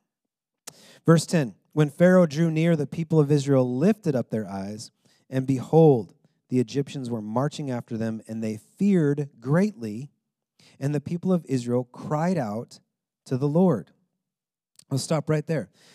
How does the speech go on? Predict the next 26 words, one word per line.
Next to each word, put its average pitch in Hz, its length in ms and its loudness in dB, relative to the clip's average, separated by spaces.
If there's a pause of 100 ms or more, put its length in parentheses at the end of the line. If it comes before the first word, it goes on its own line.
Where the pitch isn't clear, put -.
(100)
So 175 320 2 (480)
the, 151 160 -2 (120)
the 147 300 0 (120)
Pharaoh 185 320 4
and 165 100 0
his 147 140 -6
army 175 300 -2
is 151 100 -4
coming 180 300 -4
after 165 280 -4
them, 143 260 -2
and 156 220 -4
the 156 220 -4
Israelite 160 560 -2
people 151 520 -2 (160)
are 143 160 2
afraid. 160 680 0 (800)
They 151 180 0
are 156 280 0
fearful 151 880 2 (240)
of 143 140 0
what's 143 340 2
going 147 300 -2
to 147 80 -4
happen. 139 500 -2 (1160)
And 156 420 -2